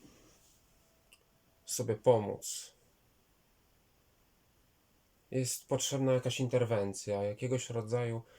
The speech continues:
wsparcie innych, ponieważ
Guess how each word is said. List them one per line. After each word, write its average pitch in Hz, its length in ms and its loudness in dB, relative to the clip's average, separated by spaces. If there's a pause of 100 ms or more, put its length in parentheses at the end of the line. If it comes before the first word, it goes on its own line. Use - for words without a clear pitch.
(760)
wsparcie 131 640 0
innych, 127 640 0 (2750)
ponieważ 131 580 0